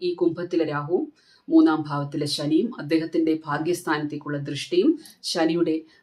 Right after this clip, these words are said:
വൃശ്ചികത്തിലേക്കുള്ള ത്രികോണ സംബന്ധവും ശനിയുടെ, ആ, ഇടവത്തിലേക്കുള്ള ദൃഷ്ടിയും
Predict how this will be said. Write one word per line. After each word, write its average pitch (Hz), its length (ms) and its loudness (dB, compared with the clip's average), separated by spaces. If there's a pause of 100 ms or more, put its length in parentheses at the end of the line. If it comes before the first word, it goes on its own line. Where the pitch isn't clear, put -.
വൃശ്ചികത്തിലേക്കുള്ള 160 800 0
ത്രികോണ 160 420 2
സംബന്ധവും 180 640 -2
ശനിയുടെ, 160 480 2 (680)
ആ, 147 100 -10
ഇടവത്തിലേക്കുള്ള 165 760 2
ദൃഷ്ടിയും 175 680 -4